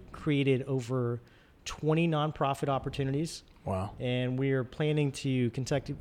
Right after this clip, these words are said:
Speaker 1: consecutively donate twelve hundred volunteer hours.
Speaker 2: Wow.
Speaker 1: Which is exciting. So when you're
Speaker 2: Wow.
Speaker 1: talking about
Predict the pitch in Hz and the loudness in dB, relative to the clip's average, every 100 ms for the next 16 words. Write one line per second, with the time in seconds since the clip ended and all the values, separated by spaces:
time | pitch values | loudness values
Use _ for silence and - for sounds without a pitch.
0 | - 131 131 165 160 151 127 127 120 110 | -10 -8 -2 -2 0 -2 0 2 2 0
1 | - 131 139 107 104 - - - 143 139 | 0 0 0 -2 -4 -8 -6 0 0 -2
2 | 139 127 120 117 113 - 113 73 - - | -4 -4 -2 -4 -4 -4 -6 -6 -12 -14
3 | - - 92 92 101 90 - 131 139 151 | -12 -4 -2 0 0 -2 0 0 2 2
4 | 156 180 170 135 123 156 170 202 190 190 | 2 4 4 4 2 4 6 6 6 6
5 | 160 147 | 4 4